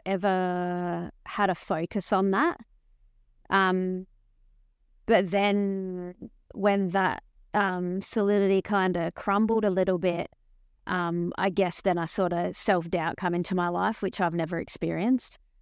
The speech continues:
I've never had an issue of writing who I am or what I stand for, um, until I broke all of that myself. So, um,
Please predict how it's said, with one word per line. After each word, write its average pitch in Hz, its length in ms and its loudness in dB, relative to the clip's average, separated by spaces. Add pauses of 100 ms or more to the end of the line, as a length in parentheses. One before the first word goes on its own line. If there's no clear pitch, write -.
(140)
I've 185 160 2
never 185 240 4
had 180 180 2
an 170 100 0
issue 180 380 0
of 165 100 -4
writing 160 520 0
who 170 220 0
I 156 140 0
am 160 420 0
or 175 220 0
what 190 160 -2
I - 80 -6
stand - 400 -4
for, - 300 -6 (560)
um, 170 380 -2
until 185 340 0
I 170 80 0
broke 180 340 -2
all 175 140 0
of 165 100 -6
that 165 180 -2
myself. 180 540 -6
So, 170 480 -2
um, 180 540 -4